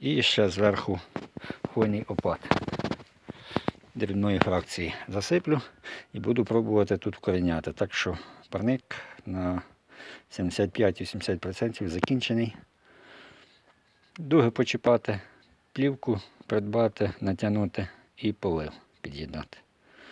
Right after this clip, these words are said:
Це все якби є. Одно єдине, що я просчитався, не вистачить мені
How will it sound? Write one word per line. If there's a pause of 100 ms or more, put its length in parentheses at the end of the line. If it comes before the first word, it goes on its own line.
(1120)
Це
все
якби
є.
Одно
єдине,
що
я
просчитався,
не
вистачить
мені